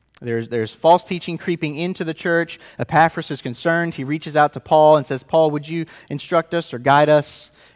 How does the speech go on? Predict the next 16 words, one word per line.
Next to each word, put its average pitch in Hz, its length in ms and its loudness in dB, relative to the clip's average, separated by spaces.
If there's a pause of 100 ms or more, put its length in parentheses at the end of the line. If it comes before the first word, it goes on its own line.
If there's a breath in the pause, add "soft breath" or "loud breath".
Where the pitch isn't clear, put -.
And 131 80 -12
so 135 120 -2
Paul 202 360 6
is 151 120 0
writing 185 320 6
this 196 200 -4
letter. 143 240 4
He's 151 180 -4
still 185 240 -2
very 180 160 2
much 175 180 -2
so 170 180 0
in 151 120 -2
the 147 120 -4
introduction 170 580 -4
phase, 131 520 -2